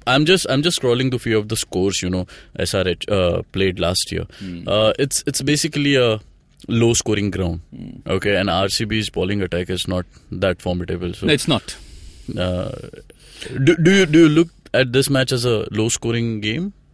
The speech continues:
Speaker 2: Uh, it could be, because rustiness,
Speaker 1: Hmm.
Speaker 2: one big factor,
Speaker 1: Hmm.
Speaker 2: nerves, another factor,
Speaker 1: Hmm.
Speaker 2: underprepared wickets, another factor.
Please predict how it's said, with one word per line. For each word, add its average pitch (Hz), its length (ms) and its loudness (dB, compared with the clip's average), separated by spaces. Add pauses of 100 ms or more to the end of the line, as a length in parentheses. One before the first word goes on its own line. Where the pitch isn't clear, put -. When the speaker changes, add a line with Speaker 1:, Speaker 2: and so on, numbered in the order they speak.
(360)
Speaker 2:
Uh, 185 400 4
it 165 260 2
could 190 340 4
be, 135 220 4
because 127 380 0
rustiness, 107 680 -2 (100)
Speaker 1:
Hmm. 135 80 0
Speaker 2:
one 107 180 4
big 98 180 0
factor, 98 520 -4
Speaker 1:
Hmm. 113 260 -2
Speaker 2:
nerves, 127 480 2
another 107 280 2
factor, 101 560 -2 (180)
Speaker 1:
Hmm. 107 180 -6 (400)
Speaker 2:
underprepared 135 1000 0
wickets, 117 580 0 (140)
another 131 360 0
factor. 107 600 -2